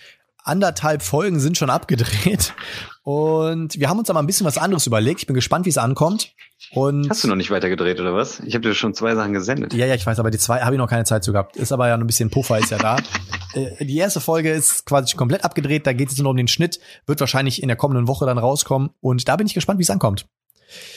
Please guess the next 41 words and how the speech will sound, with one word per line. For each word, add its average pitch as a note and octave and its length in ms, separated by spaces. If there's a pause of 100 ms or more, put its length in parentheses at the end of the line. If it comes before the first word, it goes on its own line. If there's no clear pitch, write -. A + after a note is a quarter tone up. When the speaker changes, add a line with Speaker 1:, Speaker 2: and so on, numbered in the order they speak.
(560)
Speaker 2:
Hier, A#2 300
da G2 200
sind A2 200
sie. - 80 (140)
Speaker 1:
Ja, B2+ 60
ja, D#3+ 460
ja, D3+ 180
ja. E3 260 (360)
Und, C#3+ 460
Speaker 2:
<laughs> - 0
Da C#3 300
Speaker 1:
äh, C#3 100
Speaker 2:
sind D#3 120
sie A#2 160
sogar, G2 320
ne? G#2+ 280 (320)
Speaker 1:
dann, B2+ 400
äh, B2 280
ja, D3+ 280
würde B2+ 100
ich A#2 100
sagen, D3+ 200
sind D3 100
wir C3+ 80
raus E3 240
für - 120
heute. A#2 260
Daniel, E3 260
es F#2 100
war D#3+ 100
mir E3+ 100
eine C#3+ 160
Ehre. F3 500 (720)
Und C3+ 680
Speaker 2:
Me F#2+ 280
too. A2 180
Speaker 1:
ich - 100
bin F3+ 120
auch D#3 200
recht C#3 180
glücklich, F3 560